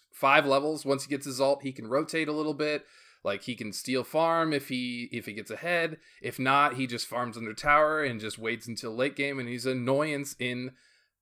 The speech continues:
team fights. Like, that's a viable pocket pick, you know what I mean?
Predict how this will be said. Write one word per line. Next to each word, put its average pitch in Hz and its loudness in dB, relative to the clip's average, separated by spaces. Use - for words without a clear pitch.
team 226 -2
fights. - -8
Like, 113 -2
that's 127 2
a 147 8
viable 143 4
pocket - -2
pick, - -10
you 117 -10
know 120 -6
what 117 -4
I 117 -8
mean? 120 -10